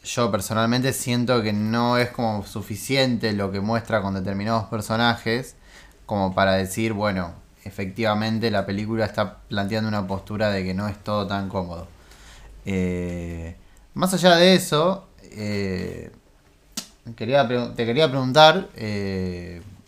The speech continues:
porque, o sea, me acuerdo cuando lo hablamos, bueno, nada, justo salimos rápido y nos metimos a, a ver otra película. ¿Qué, como qué fue lo que no te, no te terminó de cerrar, digamos, eh, si no va como por ese costado? Eh,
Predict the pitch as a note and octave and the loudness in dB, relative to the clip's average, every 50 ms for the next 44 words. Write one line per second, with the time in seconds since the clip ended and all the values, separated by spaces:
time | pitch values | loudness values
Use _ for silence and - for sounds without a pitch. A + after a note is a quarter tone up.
0 | - _ _ - - - G2+ A2 G2 - - - - G2+ - A#2 G#2+ G2 - - | -20 _ _ -20 -14 -10 -8 -8 -8 -10 -14 -18 -18 -10 -6 -6 -6 -6 -6 -10
1 | - - - - A2+ G#2+ G#2 A#2+ B2 C3 A2+ A2 A2 A2 G#2+ G#2+ A2 A2+ A#2+ B2+ | -18 -20 -16 -12 -10 -6 -2 0 2 2 2 4 2 4 4 4 6 8 8 8
2 | C3 C3 B2+ B2 A#2+ A2+ G#2+ - - A#2 G#2+ A2 A2 G#2+ - - - - - - | 8 8 6 4 4 2 2 0 0 -2 0 2 2 0 0 -2 -6 -8 -6 -6
3 | A2+ G2+ - - A2 B2 C3+ C3 A#2+ A#2+ C3+ C#3+ C3+ C3+ B2+ A2+ A2 G#2 G#2 F#2+ | -8 -4 -2 0 0 2 2 2 4 8 8 8 8 8 4 2 2 0 0 0
4 | A2+ A2 A2 G#2+ G2 G2+ F#2+ F#2+ F#2 F#2 - F2+ F#2 F#2+ G#2 G#2 G2+ F#2 G2 F#2+ | 0 0 0 0 0 2 2 2 2 2 0 0 0 0 0 0 0 0 -2 -2
5 | G#2 G2+ G2 F#2 F#2 F2 E2+ - - - - - - - - - - - - - | 0 -2 -2 -2 -4 -4 -6 -10 -16 -20 -20 -20 -20 -20 -20 -20 -20 -20 -20 -20
6 | - - - - - C3 C3 B2+ A#2+ A#2 G#2 - - - - - - - - - | -20 -20 -8 2 4 6 8 8 6 4 2 -2 -10 -18 -20 -14 -12 -12 -12 -10
7 | - - G#2 G#2+ G#2+ A2 C#3 C3 - - D#3 D3+ D3 D3 C#3+ B2 B2 A#2+ A#2+ B2+ | -6 -4 -2 -2 0 0 0 0 4 4 6 8 8 8 8 6 6 4 4 4
8 | B2+ A#2 C#3 C3 B2 A#2+ A#2 A2+ A2 G#2+ G#2 G2+ G2+ G2 G2 F#2+ F#2 F#2+ F#2 F#2 | 2 4 4 4 6 6 6 6 6 4 2 2 0 0 0 0 -2 -4 -4 -8
9 | - - - - - - - - - - - A2 G#2 A2 A#2 G#2+ G#2+ G2+ A2+ G#2+ | -14 -20 -20 -20 -20 -20 -20 -20 -20 -16 -8 -2 0 0 0 0 2 2 2 2
10 | G#2 G#2 G#2+ A#2 A#2 A#2 A2 - - A2 G#2+ A2+ A#2+ A#2+ B2 B2 B2 A2 G#2+ G#2 | 2 2 2 2 2 2 0 2 0 0 2 6 8 8 8 8 8 4 4 4
11 | G#2+ A2 A2+ A#2 A2+ A2 G#2 G2+ F#2+ F#2 F#2 - - - - - - - F#2 F2+ | 4 4 4 2 2 2 2 2 0 -2 -4 -6 -10 -16 -20 -20 -18 -14 -12 -12
12 | E2+ E2+ F2 F2+ - - G#2 G2 G2+ A2 A2 A2 A2+ A2+ A#2 A2+ - - G2+ G2 | -10 -10 -12 -12 -8 -6 -4 -2 0 2 4 4 6 6 6 4 2 0 -2 -4
13 | F#2+ F2+ F#2 F#2+ G2 F#2 - G2+ F#2+ F#2 F#2 - G#2 G2+ F#2+ F2 E2+ E2 - - | -4 -2 -2 -4 -4 -4 -4 -6 -6 -6 -2 0 2 2 2 0 -2 -6 -12 -18
14 | - - - - - - - - - - - - - F#2+ F#2 E2 D#2+ D#2 D#2 D#2 | -20 -20 -20 -20 -20 -20 -20 -20 -20 -20 -20 -16 -10 -8 -8 -8 -8 -10 -10 -12
15 | - - - - | -14 -14 -16 -16